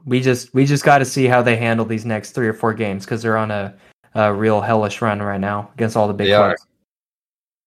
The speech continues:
Speaker 2: But this pro-, this performance, like we said, is encouraging, even though it is not a point or three points. You alluded to this match, Kyle,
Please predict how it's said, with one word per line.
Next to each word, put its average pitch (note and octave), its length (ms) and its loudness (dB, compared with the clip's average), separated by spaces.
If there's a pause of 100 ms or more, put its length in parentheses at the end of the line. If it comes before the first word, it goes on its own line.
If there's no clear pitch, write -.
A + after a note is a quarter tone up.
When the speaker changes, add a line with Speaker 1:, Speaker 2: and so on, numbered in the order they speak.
(180)
Speaker 2:
But B2 120 -2
this F#3+ 180 4
pro-, E3+ 300 2
this C#3+ 240 0
performance, C#3 560 0
like G#2+ 160 -2
we G#2+ 80 -8
said, F#2 280 -6
is C3 240 0
encouraging, E2+ 640 -2 (100)
even G2 260 -2
though E2+ 340 -2 (260)
it F2+ 80 -6
is E2+ 140 -6
not D#2+ 400 -4 (480)
a G2+ 80 -8
point D#2+ 420 -8
or D#2+ 120 -6
three - 180 -12
points. - 480 -18 (1200)
You F#3+ 180 8
alluded F3 360 10
to E3 80 -2
this D3+ 220 0
match, C#3 320 0
Kyle, B2 360 4